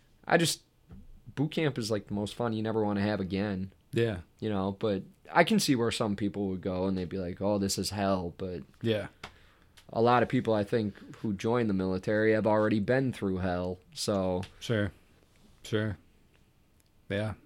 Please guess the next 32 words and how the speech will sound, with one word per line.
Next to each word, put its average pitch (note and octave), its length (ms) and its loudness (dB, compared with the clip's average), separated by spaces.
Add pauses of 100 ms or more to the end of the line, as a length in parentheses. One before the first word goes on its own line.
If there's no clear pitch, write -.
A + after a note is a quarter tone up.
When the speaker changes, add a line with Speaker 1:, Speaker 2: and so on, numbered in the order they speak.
(340)
Speaker 2:
Dang. A#2+ 320 -4 (260)
Did C3+ 140 4
they, F#3 460 8 (440)
I B2 40 -4
think F3+ 180 2
I F3+ 40 2
read B2 220 4
this G#2 180 -2
on G#2+ 600 -4 (280)
Reddit, G#2+ 600 0 (460)
um, G#2 480 -4
and C3+ 100 -4
I C3 80 2
don't C#3 100 4
know B2+ 140 4
if A2+ 140 -4
it A#2 40 0
was G#2+ 140 -2
for G2+ 720 -2 (140)
the G2+ 80 -2
Marines D#3+ 540 6
or A2+ 60 2
the G#2+ 80 0
Navy B2+ 500 6
or G2+ 480 -2 (360)
whatever C3 420 2
division A2 420 0
or G#2 80 0
whatever, A2 440 0 (460)
but A#2+ 480 4 (220)
they D3+ 140 6
said, C#3 520 4